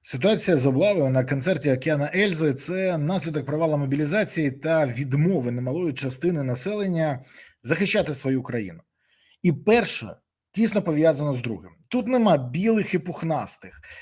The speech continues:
Хтось вважає, що може не оновлювати дані, ходити по концертах та розважатися, та насолоджуватися життям, але нехай його захищають інші.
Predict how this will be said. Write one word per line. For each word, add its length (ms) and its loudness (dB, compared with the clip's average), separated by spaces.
Хтось 260 0
вважає, 360 2
що 160 -2
може 320 -2
не 160 -2
оновлювати 540 0
дані, 320 -4
ходити 360 -2
по 120 -4
концертах 600 -4
та 120 -2
розважатися, 800 -2
та 120 -8
насолоджуватися 680 -4
життям, 500 -2
але 180 0
нехай 300 -4
його 200 0
захищають 680 -2
інші. 440 -4